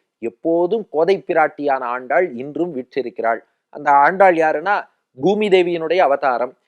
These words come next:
Again, ஸ்ரீதேவி, பூதேவி, இவாள்லாம் யாருன்னா, லக்ஷ்மியினுடைய வெவ்வேறு வடிவங்கள்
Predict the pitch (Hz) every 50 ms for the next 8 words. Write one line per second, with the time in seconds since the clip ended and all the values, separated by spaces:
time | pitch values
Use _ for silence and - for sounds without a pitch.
0 | _ _ _ - 143 170 208 220 196 - - - 214 220 220 220 220 214 202 214
1 | 214 196 165 175 202 202 196 196 190 185 208 196 175 175 180 180 180 185 190 185
2 | 170 165 170 170 185 214 220 - - - _ _ _ _ - - 139 - - -
3 | 208 226 220 214 196 185 180 185 214 202 165 151 151 180 185 180 156 135 139 156
4 | 165 175 156 135 131 123